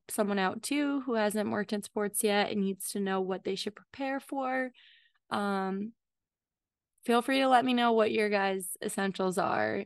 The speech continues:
And if you have similar ones, if you have different ones, let me know. I'm actually really interested in this because, like I said, like, the sleep essential, I thought was funny to me <laughs> that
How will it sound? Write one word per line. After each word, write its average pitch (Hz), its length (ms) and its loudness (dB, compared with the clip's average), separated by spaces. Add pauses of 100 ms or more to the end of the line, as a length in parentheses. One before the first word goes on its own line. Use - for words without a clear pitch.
And 185 560 0
if 202 160 -6
you 196 80 4
have 180 100 -2
similar 269 420 0
ones, 262 440 4
if 190 140 -6
you 196 80 0
have 180 120 -4
different 247 360 -2
ones, 226 440 4 (260)
let 214 140 6
me 214 100 4
know. 196 140 4
I'm 196 140 2
actually 190 360 -6
really 202 360 4
interested 185 680 -2
in 190 160 -2
this 185 320 -4
because, 180 540 -2 (300)
like 196 140 4
I 196 80 2
said, 185 260 0
like, 185 180 -2
the 190 100 -2
sleep 190 540 2 (180)
essential, 185 560 -2
I 180 120 0
thought - 260 2
was 165 180 -2
funny 180 280 -6
to - 120 -8
me 180 360 -6
<laughs> - 20 -10
that 214 460 0